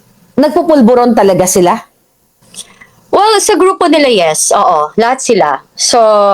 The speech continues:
Speaker 2: ako yung, yung ano eh, parang palagi ako may bad experience. Kasi pag kunwari, may ano ako, gusto kong umuwi, pag gusto kong umuwi, um, bawal umuwi.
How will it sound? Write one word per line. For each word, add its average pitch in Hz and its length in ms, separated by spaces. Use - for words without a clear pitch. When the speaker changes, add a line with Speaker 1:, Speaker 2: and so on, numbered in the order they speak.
Speaker 2:
ako - 380
yung, 294 200
yung 302 400
ano 262 220
eh, 233 80
parang 277 400
palagi 285 240
ako 302 140
may 240 100
bad 185 240
experience. 175 560
Kasi 226 240
pag 226 140
kunwari, 196 580
may 220 480
ano 208 400
ako, 170 320
gusto 226 240
kong 233 160
umuwi, 175 480
pag 233 320
gusto 254 320
kong 277 180
umuwi, 220 420
um, 185 480
bawal 208 300
umuwi. 170 420